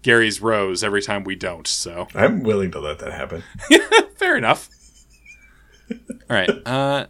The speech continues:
Speaker 1: this is for the Switch version. All right, so I just want you to get comfortable.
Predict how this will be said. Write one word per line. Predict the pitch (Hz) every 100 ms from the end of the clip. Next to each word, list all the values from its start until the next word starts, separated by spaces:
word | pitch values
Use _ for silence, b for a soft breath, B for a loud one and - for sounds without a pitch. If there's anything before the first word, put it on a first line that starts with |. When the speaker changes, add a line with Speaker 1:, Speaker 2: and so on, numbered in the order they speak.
| _
Speaker 1:
this | 135 165 302 -
is | 143 135
for | - 131 135
the |
Switch | 139 - 220 -
version. | 80 - - - _ _ _ - _ _ _ -
All | 120
right, | 101 -
so | 107
I |
just | 110 -
want | 127 -
you | 113
to |
get | 110 104
comfortable. | - 110 - 104 147